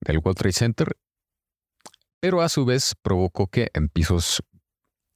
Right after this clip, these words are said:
eh, inferiores este se contrajera. Entonces, el hecho de que un piso se expanda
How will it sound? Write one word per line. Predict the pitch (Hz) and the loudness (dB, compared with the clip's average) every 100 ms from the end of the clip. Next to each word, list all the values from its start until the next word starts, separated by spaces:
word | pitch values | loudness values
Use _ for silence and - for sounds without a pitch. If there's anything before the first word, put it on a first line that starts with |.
| - | -10
eh, | - 76 78 87 - 76 - _ - | -2 0 0 -2 -4 -6 -10 _ -4
inferiores | 98 - 104 113 117 - - _ _ - | -2 0 0 2 0 -4 -10 _ _ -2
este | 107 - | 0 2
se | 113 | 2
contrajera. | - 110 113 - 151 120 - _ _ _ _ _ - | 0 -2 -2 0 0 -2 -8 _ _ _ _ _ -4
Entonces, | 82 78 104 117 104 - | -2 2 0 0 -2 -4
el | - 98 | -2 0
hecho | 95 101 | 2 0
de | 87 | 0
que | 90 | -2
un | 82 | 0
piso | 101 101 92 - | 0 2 0 0
se | - | -2
expanda | 78 - 107 107 90 | 0 -2 0 2 2